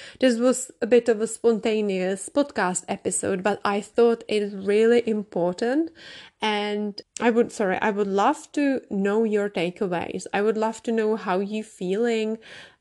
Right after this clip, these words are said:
about your vision. What is it that you are currently working on? And whether you also have some other tips of how you can stay energized and how you can get more done in your day.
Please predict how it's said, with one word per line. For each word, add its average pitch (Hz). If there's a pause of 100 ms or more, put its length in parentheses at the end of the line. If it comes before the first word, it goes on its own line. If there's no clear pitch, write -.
(140)
about 196
your 196
vision. 180
What 208
is 214
it 202
that 196
you 196
are 190
currently 190
working 208
on? 180
And 202
whether 233
you 233
also 269
have 214
some 208 (340)
other 254
tips 262 (160)
of 196 (420)
how 214
you 220
can 226
stay 180
energized -
and 196
how 185
you 190
can 190
get 180
more 208
done 196 (160)
in 185
your 175 (120)
day. 160